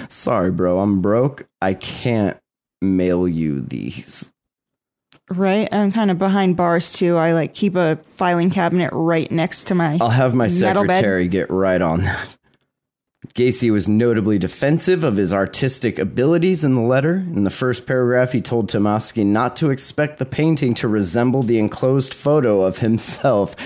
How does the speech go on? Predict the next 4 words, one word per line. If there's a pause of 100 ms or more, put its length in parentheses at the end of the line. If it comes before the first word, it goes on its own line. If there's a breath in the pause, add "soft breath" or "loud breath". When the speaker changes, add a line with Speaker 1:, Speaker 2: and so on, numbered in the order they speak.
(260 loud breath)
Speaker 1:
in
full
pogo (100)
attire.